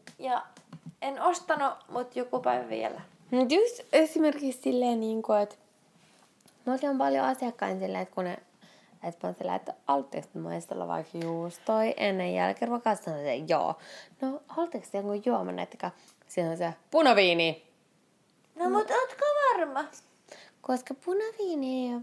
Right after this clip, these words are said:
Speaker 2: välttämättä niinku se ihan kaikista paras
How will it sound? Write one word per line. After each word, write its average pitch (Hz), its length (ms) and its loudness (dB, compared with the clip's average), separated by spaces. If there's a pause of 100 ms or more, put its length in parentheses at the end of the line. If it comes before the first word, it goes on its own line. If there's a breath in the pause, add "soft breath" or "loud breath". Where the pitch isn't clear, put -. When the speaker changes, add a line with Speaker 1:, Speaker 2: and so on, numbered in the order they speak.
Speaker 2:
välttämättä 220 880 -6
niinku 202 460 -6
se 202 200 -2
ihan 208 260 -4
kaikista 233 640 -4
paras - 380 -4